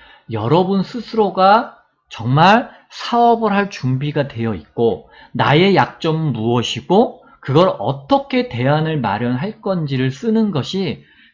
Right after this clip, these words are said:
가장 키포인트여야 됩니다. 그리고 여러분이 그 분야의 전문가인지도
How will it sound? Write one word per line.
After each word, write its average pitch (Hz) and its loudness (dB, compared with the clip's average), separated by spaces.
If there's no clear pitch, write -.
가장 196 0
키포인트여야 214 -4
됩니다. - -20
그리고 127 4
여러분이 120 0
그 156 0
분야의 117 -2
전문가인지도 123 -2